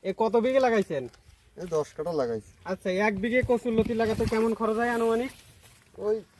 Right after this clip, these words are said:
Speaker 2: চল্লিশ পঁয়তাল্লিশ হাজার।
Speaker 1: চল্লিশ পঁয়তাল্লিশ হাজার। কতদিন পর পর এই, এই যে কচুর লতি কতদিন পর পর তোলা যায়?
Speaker 2: এই এক সপ্তাহ।
Speaker 1: এক সপ্তাহ পর পর।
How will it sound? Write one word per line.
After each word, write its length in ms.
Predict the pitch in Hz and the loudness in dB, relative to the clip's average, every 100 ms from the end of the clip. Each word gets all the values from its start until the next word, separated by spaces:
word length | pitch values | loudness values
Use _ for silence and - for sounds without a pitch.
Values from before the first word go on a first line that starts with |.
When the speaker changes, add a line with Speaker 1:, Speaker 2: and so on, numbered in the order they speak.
| - | -8
Speaker 2:
চল্লিশ 260 | 180 175 170 165 | -4 -4 0 2
পঁয়তাল্লিশ 360 | 156 165 151 160 | 4 2 0 0
হাজার। 180 | 180 196 - | 0 -2 -6
Speaker 1:
চল্লিশ 240 | 196 202 202 | -4 -4 -2
পঁয়তাল্লিশ 360 | 208 208 202 202 | -4 -2 -4 -2
হাজার। 200 | 196 143 - - - - - | -4 -4 -8 -20 -20 -18 -4
কতদিন 360 | 220 226 233 269 262 | 0 0 4 4 4
পর 120 | 233 202 | 2 4
পর 140 | 208 165 208 | 4 6 8
এই, 80 | 220 214 | 8 8
এই 80 | 220 202 | 4 4
যে 80 | 214 - | 2 4
কচুর 240 | 214 233 220 | 2 4 4
লতি 160 | 202 185 | 4 2
কতদিন 300 | 208 214 262 254 | 0 0 0 0
পর 100 | 226 190 | -2 -4
পর 80 | - | -4
তোলা 180 | 180 160 | -4 -2
যায়? 120 | 120 - - - 165 | -4 -10 -16 -8 -2
Speaker 2:
এই 80 | 170 147 | 0 0
এক 60 | - | -4
সপ্তাহ। 300 | 160 - 180 - - 185 | -10 -4 -6 -6 -6 -2
Speaker 1:
এক 60 | - | 0
সপ্তাহ 220 | 220 233 220 | 2 4 4
পর 100 | 208 | 2
পর। 140 | 190 | 0